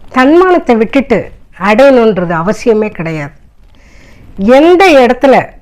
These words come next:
உங்களை வைக்கிறாங்களோ அந்த இடத்துல இருந்துருங்க. உறவுங்க முக்கியம்தாங்க, அதை விட தன்மானம் ரொம்ப முக்கியம். இதுலேருந்து நம்ம மீளவே முடியாது அப்படின்னு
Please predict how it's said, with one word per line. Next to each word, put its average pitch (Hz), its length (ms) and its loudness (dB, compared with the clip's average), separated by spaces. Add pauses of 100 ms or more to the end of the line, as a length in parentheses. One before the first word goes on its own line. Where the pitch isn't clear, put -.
உங்களை 226 380 2
வைக்கிறாங்களோ 202 800 -2 (240)
அந்த 339 520 0
இடத்துல 349 240 -2 (120)
இருந்துருங்க. 226 520 -4 (440)
உறவுங்க 262 680 2
முக்கியம்தாங்க, 170 920 -4 (140)
அதை 190 240 -4
விட 220 420 -4 (400)
தன்மானம் 254 720 0 (140)
ரொம்ப 160 380 -4
முக்கியம். 247 540 -2 (640)
இதுலேருந்து 277 560 2
நம்ம 226 180 2
மீளவே 330 580 2
முடியாது 233 760 2
அப்படின்னு 208 460 0